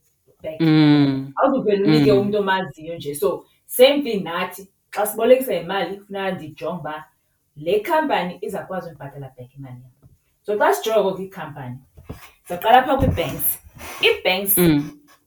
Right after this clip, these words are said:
Speaker 1: oyena msebenzi webhank iboleka imali kuthi, kuthiwa si on two aspects. Ezi deposits zethu, ithatha ezaa deposits zethu,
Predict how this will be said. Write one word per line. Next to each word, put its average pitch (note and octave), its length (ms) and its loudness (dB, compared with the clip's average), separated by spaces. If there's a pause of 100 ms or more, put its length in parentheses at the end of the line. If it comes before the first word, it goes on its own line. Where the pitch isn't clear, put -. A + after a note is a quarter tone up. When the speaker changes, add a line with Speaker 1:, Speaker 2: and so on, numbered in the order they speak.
(140)
Speaker 1:
oyena F4 220 8
msebenzi A#3 460 0
webhank C#3+ 500 -8 (1040)
iboleka D4+ 500 6
imali A3 640 -2 (160)
kuthi, B3 500 -4
kuthiwa C4 300 0
si G3+ 340 -6 (200)
on G3+ 340 0
two D4 280 -2
aspects. F#3+ 560 -2 (360)
Ezi D#4 280 4
deposits G#3 480 -2
zethu, F#3+ 340 -6 (1400)
ithatha C4 320 0
ezaa A3 240 2
deposits F#3+ 480 -6
zethu, F3 340 -10